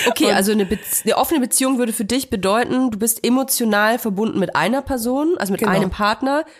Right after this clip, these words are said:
Speaker 1: könntest dir aber Sex mit anderen vorstellen.
Speaker 2: Genau, ich, ich hätte sozusagen so eine emotionale Treue meinem Partner gegenüber.
Speaker 1: Mhm.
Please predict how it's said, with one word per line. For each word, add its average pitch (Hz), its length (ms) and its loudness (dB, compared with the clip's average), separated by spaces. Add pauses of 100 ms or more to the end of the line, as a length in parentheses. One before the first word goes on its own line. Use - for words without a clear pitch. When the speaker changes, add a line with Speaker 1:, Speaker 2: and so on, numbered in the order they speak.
(120)
Speaker 1:
könntest 254 360 0
dir - 80 2
aber 202 160 0
Sex - 320 -2
mit 208 100 -2
anderen 147 420 0
vorstellen. - 520 -6
Speaker 2:
Genau, 220 180 0
ich, - 240 -6
ich 214 180 -4
hätte 226 200 -2
sozusagen 208 400 -2
so 190 100 -2
eine 208 100 -2
emotionale 196 560 -2
Treue 165 520 -4
meinem 190 220 -2
Partner - 280 -6
gegenüber. 175 420 0
Speaker 1:
Mhm. 170 240 -4